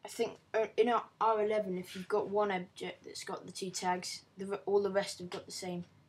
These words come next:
Um, but in R twelve, uh, it's different. You have to do each one. So, again, sketch tag, sketch render,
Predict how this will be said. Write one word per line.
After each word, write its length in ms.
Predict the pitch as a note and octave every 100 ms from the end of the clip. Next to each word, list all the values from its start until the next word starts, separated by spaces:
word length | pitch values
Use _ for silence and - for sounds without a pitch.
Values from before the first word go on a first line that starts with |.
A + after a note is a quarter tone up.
| _ _ _ _ _ _ _ _ _ _ _ -
Um, 200 | F3+ F3+
but 220 | G3+ -
in 120 | G3
R 140 | F#3+
twelve, 460 | F#3 - F#3+ F3+ F3+ - _ _ _ _ _ - - - - _ _ _ _ _ _ -
uh, 60 | F3
it's 160 | F3
different. 460 | - G3 - F#3 F3 _ _ - - -
You 120 | F#3
have 160 | F#3+ F3
to 100 | F#3
do 140 | F#3
each 240 | F3+ F3 F#3
one. 200 | F3 F3 - _ _ _ _ - -
So, 340 | - F3 E3 E3+ - - - _ _ -
again, 400 | F3+ F#3 F#3 F#3+ - _ _ _
sketch 300 | - F3+ -
tag, 200 | F#3+ F#3
sketch 300 | - - -
render, 440 | F3+ F3 F3 F3